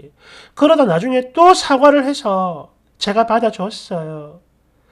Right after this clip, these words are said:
그리고 또 얼마 뒤 같이 이 사람이랑 둘이서 인스타 구경을 하는데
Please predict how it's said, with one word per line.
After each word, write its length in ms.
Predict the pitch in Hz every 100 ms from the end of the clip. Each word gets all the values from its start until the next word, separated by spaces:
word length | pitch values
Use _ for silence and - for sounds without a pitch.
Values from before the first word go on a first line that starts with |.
| _ _ _
그리고 360 | 254 277 262 262
또 120 | 302
얼마 380 | 262 262 262 254
뒤 380 | 214 151 135 _ _ _ _
같이 760 | - 233 247 - 269 214 123 123
이 80 | 196
사람이랑 640 | 254 240 220 190 175 180
둘이서 360 | 190 175 233 214
인스타 400 | 214 254 277 247
구경을 400 | 220 170 214 226
하는데 680 | 240 185 185 240 180 120